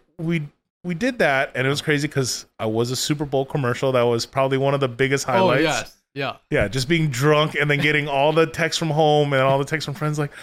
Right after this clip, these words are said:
Speaker 1: "Why are you on my T V?" And I'm like,
Speaker 2: <laughs>
Speaker 1: "Oh, yeah, I did this thing called T V."
Speaker 2: Yeah, yeah.
Speaker 1: And it's cool. I ended up meeting my boss I ended up really working for in New York. Super cool guy, Jay.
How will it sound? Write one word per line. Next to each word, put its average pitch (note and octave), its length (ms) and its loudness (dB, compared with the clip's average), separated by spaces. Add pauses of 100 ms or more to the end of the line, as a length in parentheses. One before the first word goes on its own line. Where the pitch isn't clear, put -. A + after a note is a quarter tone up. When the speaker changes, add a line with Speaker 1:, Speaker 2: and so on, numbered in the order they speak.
(260)
Speaker 1:
"Why C#4+ 180 4
are D#4+ 80 6
you D#4 180 8
on E4 140 4
my E4+ 140 4
T F4 240 6
V?" F4+ 160 8
And D#4 80 4
I'm G#3 100 4
like, E3 240 2 (220)
Speaker 2:
<laughs> - 120 -16
Speaker 1:
"Oh, B2 120 0
yeah, A2+ 180 -2
I G#2 80 -4
did G2+ 160 -10
this G#2+ 160 -8
thing A2 160 -8
called G#2+ 240 -8
T A2 200 -6
V." C#3+ 280 -4
Speaker 2:
Yeah, C3 280 -8 (100)
yeah. C#3+ 240 -6 (600)
Speaker 1:
And G#3 80 0
it's A#3 80 2
cool. C#4 260 4
I D#3+ 100 2
ended G3+ 180 2
up G#3+ 100 4
meeting G3+ 200 2
my F#3 100 4
boss D#3+ 340 2
I F3 40 4
ended D#3+ 140 2
up C3+ 140 -2
really F3 220 4
working D#3 260 2
for D#3 180 0
in D3 60 2
New C#3 60 2
York. A#2+ 320 0
Super F3+ 320 -2
cool F3 200 0
guy, D3+ 200 4
Jay. C3+ 560 0